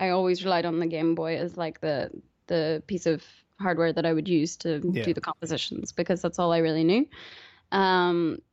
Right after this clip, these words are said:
Speaker 1: but yeah, after I came out of university, I was like, "Okay, things that are important, I need to know how to mix, I need to know how to produce and master and do all these things, because if I'm going to be a video game composer, then I need to be able to do these things."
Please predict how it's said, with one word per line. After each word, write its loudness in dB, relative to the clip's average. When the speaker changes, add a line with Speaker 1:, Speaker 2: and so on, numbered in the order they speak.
Speaker 1:
but 2
yeah, 2
after -2
I -4
came -4
out 0
of -6
university, -4
I -4
was -6
like, -4
"Okay, -2
things 0
that 2
are 6
important, 2
I 0
need 4
to 0
know 4
how 0
to -2
mix, -2
I -4
need -4
to -6
know 0
how 0
to -6
produce -4
and 2
master 2
and 2
do 4
all 2
these -2
things, 4
because -4
if -2
I'm 4
going 4
to -4
be 4
a 2
video 0
game 0
composer, 0
then 4
I 4
need 4
to -6
be -4
able -2
to 0
do 0
these -6
things." 2